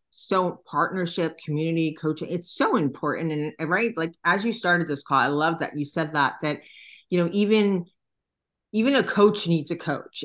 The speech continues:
Everybody needs somebody in life. Nobody should be going at anything alone, right? Think of athletes, they have coaches, uh, students, they have teachers, right? Um, if you're in entrepreneurship, you have a mentor, that's a coach. So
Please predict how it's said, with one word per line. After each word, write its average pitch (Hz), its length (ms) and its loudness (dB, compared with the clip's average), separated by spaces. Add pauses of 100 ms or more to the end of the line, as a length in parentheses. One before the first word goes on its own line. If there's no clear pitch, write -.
Everybody 190 920 2
needs 170 580 0
somebody 170 640 0
in 151 180 -4
life. 151 300 -2
Nobody 180 340 0
should 185 240 0
be 160 80 0
going 143 340 0
at 135 220 -2
anything 147 580 -4
alone, 123 360 -8
right? 151 200 -4
Think 185 180 -2
of 170 140 -2
athletes, 147 520 -4
they 147 140 -4
have 147 200 -6
coaches, 143 640 -8
uh, 131 180 -6
students, 151 540 -2
they 143 140 -4
have 139 240 -8
teachers, - 640 -10 (380)
right? 165 340 2
Um, 151 420 -4 (640)
if 170 280 2
you're 165 580 4
in 160 480 -4
entrepreneurship, 170 1040 -2
you 165 140 2
have 156 80 0
a 160 80 0
mentor, 156 480 -2
that's 143 200 -2
a 170 40 -6
coach. 165 300 -4
So 175 240 0